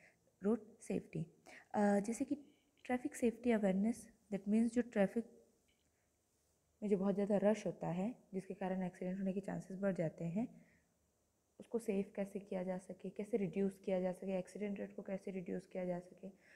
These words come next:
तो कुछ कुछ टिप्स होते हैं उसको लोगों तक पहुंचाना है और इस पे रोड कंडीशन और ज्योमेट्रिक डिज़ाइन का क्या इफेक्ट पड़ता है।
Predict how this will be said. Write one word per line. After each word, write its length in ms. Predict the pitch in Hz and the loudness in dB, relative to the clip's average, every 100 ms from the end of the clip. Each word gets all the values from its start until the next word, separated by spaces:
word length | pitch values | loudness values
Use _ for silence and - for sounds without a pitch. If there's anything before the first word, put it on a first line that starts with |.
| _ | _
तो 60 | 262 | -6
कुछ 160 | 269 - | -4 -2
कुछ 240 | 285 - | -6 0
टिप्स 280 | 247 - - | -2 0 0
होते 240 | 175 - | 0 2
हैं 380 | 180 240 - - _ _ _ _ _ _ _ - | 2 2 0 -12 _ _ _ _ _ _ _ -12
उसको 240 | 196 - | -8 0
लोगों 260 | 196 175 180 | 4 4 4
तक 220 | 208 208 | 0 0
पहुंचाना 460 | 196 185 180 175 185 | -2 0 0 0 2
है 220 | 208 240 - _ _ _ - | 0 -2 -6 _ _ _ 6
और 400 | 220 - - - - - | 6 6 -2 -18 -16 -12
इस 140 | 196 | -12
पे 420 | - 233 247 - - | -2 2 2 0 0
रोड 240 | 185 190 | 4 4
कंडीशन 420 | 196 208 202 202 | 4 4 4 4
और 100 | 208 | 2
ज्योमेट्रिक 420 | 196 175 170 196 180 | 4 2 2 0 0
डिज़ाइन 280 | 180 170 | 0 2
का 100 | 180 | 0
क्या 200 | 202 175 | 0 2
इफेक्ट 260 | 160 160 - - _ | 0 0 -8 -12 _
पड़ता 260 | 180 160 - | -6 -4 -4
है। 140 | 160 | -8